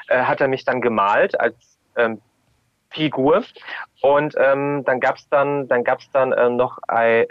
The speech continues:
da gab's dann ein Standbild und dann durften die, äh, meine Follower sich dann quasi diese Geschichte dazu ausdenken oder in welchem Zusammenhang ich zu Bibi, ähm, stehe.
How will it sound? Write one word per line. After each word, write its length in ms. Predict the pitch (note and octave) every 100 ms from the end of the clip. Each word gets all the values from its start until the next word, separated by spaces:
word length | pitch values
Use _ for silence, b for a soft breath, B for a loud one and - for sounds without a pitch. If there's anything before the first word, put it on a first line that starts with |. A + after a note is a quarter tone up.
| -
da 80 | -
gab's 200 | - -
dann 120 | C#3+
ein 140 | E2 A#2+
Standbild 640 | - - F3+ - F3+ F3+
und 80 | -
dann 160 | C3 B2
durften 480 | C3+ D#3 - E3+
die, 200 | C#3+ C#3
äh, 220 | C3 A#2 A2+
meine 220 | A2 A2
Follower 500 | - D3+ F3 E3+ F3+ B B -
sich 140 | -
dann 140 | C#3 C3
quasi 420 | - B2+ C3 B2+
diese 260 | B2 B2
Geschichte 460 | B2+ A#2 - C#3 -
dazu 300 | A2 G#2 -
ausdenken 680 | - G#2+ - A2+ G2+ F#2+ G2+
oder 500 | - G#2+ G#2 G#2 G#2 G#2 G2 G#2
in 180 | - A#2+
welchem 260 | C#3 D3 C#3+
Zusammenhang 600 | C3+ B2 C3 D3+ A#2 G#2+
ich 160 | A2
zu 120 | -
Bibi, 380 | G#2+ B2 B2+ G#2 -
ähm, 460 | G#2 G2+ G2+ G2 - -
stehe. 580 | - - - C3+ A2